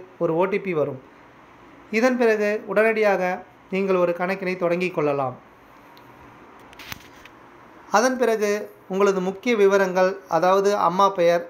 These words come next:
கல்வித் தகுதி, முகவரி, நாமினி விவரம் உள்ளிட்டவற்றை கொடுக்க வேண்டும். வேண்டிய விவரங்கள் கொடுத்த பிறகு சப்மிட் கொடுக்கவும்.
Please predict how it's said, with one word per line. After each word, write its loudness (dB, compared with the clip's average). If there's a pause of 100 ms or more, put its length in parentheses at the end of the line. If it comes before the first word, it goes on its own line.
கல்வித் -2
தகுதி, -2 (340)
முகவரி, 0 (400)
நாமினி 0
விவரம் -2
உள்ளிட்டவற்றை 0
கொடுக்க 0
வேண்டும். 0 (580)
வேண்டிய 2
விவரங்கள் 0
கொடுத்த -2
பிறகு -2
சப்மிட் -2
கொடுக்கவும். -2